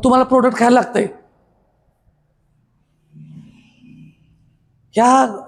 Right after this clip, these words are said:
ह्याच्यात स्वतःकडं बघण्याकडे जरा दृष्टिकोन बदला.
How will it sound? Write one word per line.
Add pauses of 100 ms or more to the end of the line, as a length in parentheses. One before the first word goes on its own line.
(160)
ह्याच्यात
स्वतःकडं
बघण्याकडे
जरा
दृष्टिकोन
बदला.